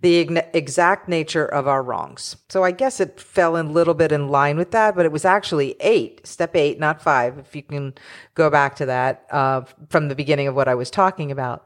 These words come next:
Make a list of all the persons we have harmed and became willing to make amends to all of them. However, some people that I may have hurt, I can't make amends to them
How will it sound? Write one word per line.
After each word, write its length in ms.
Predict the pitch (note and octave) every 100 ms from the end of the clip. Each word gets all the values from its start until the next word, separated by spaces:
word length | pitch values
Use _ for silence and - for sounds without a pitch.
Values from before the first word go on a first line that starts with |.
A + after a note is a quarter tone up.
| -
Make 280 | E3 A#3+ D#4+
a 60 |
list 300 | B3 F3+ -
of 120 | D3+
all 160 | D3 G#3
the 80 | B3
persons 680 | - G3+ F3 F3+ D#3+ D#3
we 220 | C#3+ C#3+ F#3
have 140 | A#3
harmed 480 | - D#3 C#3+ C#3+ D3
and 160 | D3+ D3
became 600 | G3+ - D3 C#3+ C3+ D3
willing 400 | D#3 F#3 G#3 A#3+
to 140 | A#3+ F#3+
make 240 | D#3 D#3
amends 540 | D3 C#3+ D3 C#3+ C#3+ -
to 180 | D3+ -
all 220 | B2 -
of 60 |
them. 100 | - _
However, 600 | F#3+ F3 F#3 A#3+ C3+ -
some 320 | - F#3+ A3 D4+
people 360 | D#4+ D#4+ C4+
that 140 | D#3+ D3
I 180 | D#3+
may 200 | G3+ A3
have 160 | A3+ G#3
hurt, 560 | B3+ D4+ D#3+ A#2 - -
I 140 | F3
can't 320 | - C4 C#4
make 180 | A3 C4
amends 420 | A#3 D3+ C3 C3
to 80 | C#3+
them 320 | G#2 F#2+ G#2